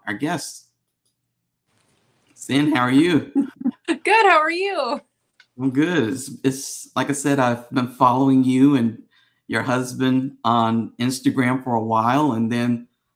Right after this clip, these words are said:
Speaker 1: I, I think, like most people, all of a sudden, it's like one day is like, I learned that you were the own-, you know, the new owners of Dissident. So I was like, "Oh," <laughs> it's like
Speaker 2: <laughs> That's kinda
Speaker 1: Mm.
Speaker 2: how I was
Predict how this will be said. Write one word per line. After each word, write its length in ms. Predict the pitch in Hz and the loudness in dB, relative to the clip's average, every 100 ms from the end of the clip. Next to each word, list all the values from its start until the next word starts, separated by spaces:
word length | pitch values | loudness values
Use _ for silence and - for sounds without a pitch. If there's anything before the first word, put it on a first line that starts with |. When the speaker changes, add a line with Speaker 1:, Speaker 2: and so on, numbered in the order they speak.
| _ _ - | _ _ -14
Speaker 1:
I, 120 | - - | -8 -6
I 40 | |
think, 260 | 123 135 135 | 0 0 2
like 180 | 117 117 | -2 0
most 280 | 117 120 | -2 -4
people, 240 | - 143 117 | 0 2 2
all 160 | 117 | 0
of 60 | 113 | -2
a 60 | 139 | -2
sudden, 380 | 123 120 120 | -2 0 0
it's 100 | 120 | -2
like 160 | 110 107 | -4 -6
one 180 | 117 117 | -2 -2
day 120 | 113 | 0
is 180 | 110 104 | -2 -4
like, 420 | 113 110 - _ _ _ _ _ _ _ _ _ _ _ _ _ 120 | -6 -6 -10 _ _ _ _ _ _ _ _ _ _ _ _ _ -2
I 80 | |
learned 320 | 120 113 120 120 | 0 0 -2 -2
that 60 | |
you 140 | 113 120 | -2 -2
were 120 | 117 | -2
the 360 | 120 117 - - - | 0 -2 -4 -10 -2
own-, 420 | 131 131 - - | -2 -2 -8 -8
you 140 | 123 | -2
know, 140 | 123 117 | 0 0
the 100 | 117 | 2
new 220 | 123 131 | 2 2
owners 400 | 127 139 123 117 | 4 4 4 0
of 120 | 113 | -2
Dissident. 600 | 131 139 135 101 - - | 2 2 2 -4 -8 -10
So 100 | 117 | -6
I 160 | 104 113 | -2 -2
was 100 | 110 | -2
like, 160 | 117 - | -6 2
"Oh," 340 | 190 466 262 - - | 4 4 2 -10 -12
<laughs> 160 | - - | -6 -4
it's 460 | 269 - - 196 | -4 -6 -16 -8
like 260 | 175 - - 523 | -4 -4 -6 -8
Speaker 2:
<laughs> 80 | - | -2
That's 200 | 359 - | -2 0
kinda 240 | 330 349 | 0 2
Speaker 1:
Mm. 60 | - | 2
Speaker 2:
how 200 | 349 320 | -2 -4
I 140 | 302 | -8
was 200 | 311 269 | -10 -14